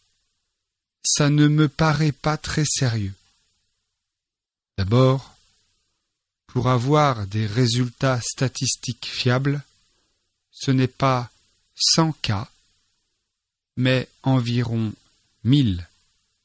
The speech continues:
qu'il faudrait analyser. Ensuite,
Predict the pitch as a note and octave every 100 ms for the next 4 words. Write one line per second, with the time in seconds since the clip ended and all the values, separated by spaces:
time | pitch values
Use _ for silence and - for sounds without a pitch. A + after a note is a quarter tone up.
0 | _ _ _ _ _ - A2+ G2 - B2
1 | A2+ C3 D3 - C3+ C3 B2 G#2 F#2 -
2 | _ _ _ _ _ _ _ _ _ _
3 | _ _ _ _ _ F#2+ - - D3 -
4 | -